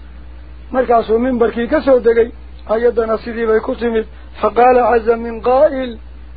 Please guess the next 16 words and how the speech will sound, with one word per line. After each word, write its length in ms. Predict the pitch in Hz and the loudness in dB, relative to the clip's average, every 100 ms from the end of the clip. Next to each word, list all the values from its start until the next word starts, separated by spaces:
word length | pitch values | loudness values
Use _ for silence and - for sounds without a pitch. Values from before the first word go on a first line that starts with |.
| - | -12
"يا 120 | 214 240 | -6 -6
أيها 300 | 226 226 220 | -6 -6 -6
الذين 420 | 220 214 220 220 214 | -8 -10 -12 -16 -14
دد 140 | 214 - - - - - - - | -14 -14 -20 -20 -20 -20 -20 -10
آمنوا 540 | 269 294 269 262 254 247 | -2 -2 0 -2 -2 -4
حق 320 | - 277 220 | 0 -2 0
رمييو 1000 | 262 226 240 240 247 262 539 277 247 247 - - - - | -2 -2 -6 0 2 2 2 2 2 -2 -8 -20 -16 -6
لا 180 | 466 | -4
تسألوا." 560 | 226 226 214 403 262 240 - - - - - - | -4 -4 -4 0 0 0 -14 -20 -20 -20 -20 -14
Ha 100 | 262 | -10
weydiinina 680 | 269 262 214 269 285 269 247 | -10 -10 -10 -10 -8 -8 -8
suubanaha 600 | 262 240 233 254 254 247 - - - - | -10 -10 -8 -4 -4 -4 -8 -20 -12 -2
can 200 | 294 349 | -2 -2
ashyaa, 460 | 254 - 262 247 226 - - - | -6 -6 -2 -2 -4 -18 -20 -2
shayaal 360 | 233 240 240 233 | 0 2 2 2
xaggood. 360 | 254 247 240 233 | 0 0 0 0